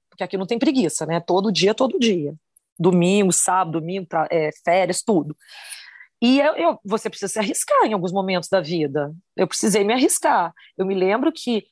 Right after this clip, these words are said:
nessa grande mudança, que quando eu saio de, de, de algumas pessoas que tomavam conta da minha carreira, pra eu mesma gerenciar minha carreira, é,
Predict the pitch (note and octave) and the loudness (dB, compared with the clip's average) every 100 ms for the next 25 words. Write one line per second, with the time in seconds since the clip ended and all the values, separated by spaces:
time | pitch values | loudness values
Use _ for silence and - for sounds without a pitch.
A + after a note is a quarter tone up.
0 | _ - F3+ F3+ F#3+ A3+ A#3+ F3 C#3+ G3 | _ -6 0 2 2 2 0 -2 0 2
1 | G3+ A3 F#3+ D#3 E3+ E3+ F3+ - - - | 2 2 0 0 0 0 -2 -8 -14 -4
2 | F3 D#3+ - - - E3+ G3 G3+ D#3 C#3 | 0 -2 -2 -6 0 2 2 0 -4 -6
3 | D3+ - - C3+ - D#3 C#3 E3 D#3 - | -8 -8 -12 -10 -8 -4 0 2 2 -2
4 | F3 D#3 E3 - E3 F3+ E3+ - E3+ E3 | -4 -2 -4 -4 -2 0 -2 -2 -2 0
5 | F3 F3 E3+ E3+ F3 E3+ F3 E3 D3 G3 | 0 -2 -2 0 0 0 0 0 -2 2
6 | F#3+ A3+ F#3+ G#3+ A3 F3 F3 F3 F3+ - | 2 2 2 2 0 -2 -4 -4 -6 -2
7 | F3 E3+ D#3+ C#3+ E3+ A#3+ A3+ - _ _ | -4 -2 -4 -2 2 2 2 -2 _ _
8 | _ _ _ - F#3 F3+ F3+ F3+ F3+ F3 | _ _ _ -2 2 4 4 4 4 2
9 | F3 E3+ E3 C#3+ | 0 0 -2 -6